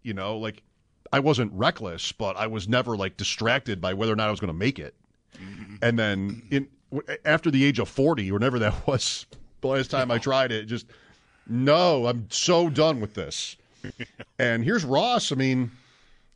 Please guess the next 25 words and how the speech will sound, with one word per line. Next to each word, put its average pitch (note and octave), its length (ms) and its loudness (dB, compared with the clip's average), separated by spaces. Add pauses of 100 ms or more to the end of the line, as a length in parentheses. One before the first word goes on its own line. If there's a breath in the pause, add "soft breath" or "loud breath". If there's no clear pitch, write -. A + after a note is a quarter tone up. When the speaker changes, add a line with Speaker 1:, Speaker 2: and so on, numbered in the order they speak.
Speaker 2:
Yeah. G#3+ 140 0
Speaker 1:
I, G#3+ 100 2
I B3 40 6
don't C4 120 2
think A3 140 -4
he's, G3+ 340 -4
I F#3 60 4
think B3 100 -2
he's E3+ 160 0
younger D#3+ 260 2
than A2 160 0
me, A2 420 0 (680)
but G2+ 380 0
still, E3+ 320 -4
like, F2 220 -12
you G#2+ 60 -8
know, A#2 260 -6 (340)
good F3+ 180 0
for B2 120 -6
him. A#2 260 0 (480)
You A3+ 140 2
sk-, - 220 -2
if F3+ 160 -4
you, A3+ 120 0
you're, B3 300 2